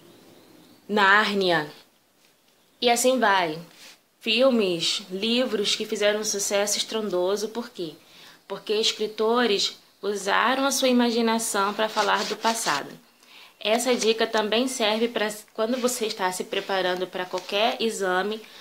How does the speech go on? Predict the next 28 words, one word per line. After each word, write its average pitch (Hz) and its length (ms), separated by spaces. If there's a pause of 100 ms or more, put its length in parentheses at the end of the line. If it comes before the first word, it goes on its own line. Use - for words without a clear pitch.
(140)
aonde 190 400
vai 196 260
cair 196 360
história, 165 580
onde 165 140
vai 160 160
cair, 175 440 (480)
aliás, 165 520
matérias 170 480
de 170 80
humanas, 165 580 (480)
porque 196 320
com 247 260
a 269 80
sua 240 320
imaginação 208 920
você 196 300
vai 190 120
ganhar 190 460
a 202 220
habilidade 208 920 (280)
de 208 100
se 214 140
colocar 220 600
no 277 100
lugar 220 400
do 262 160
outro. 196 500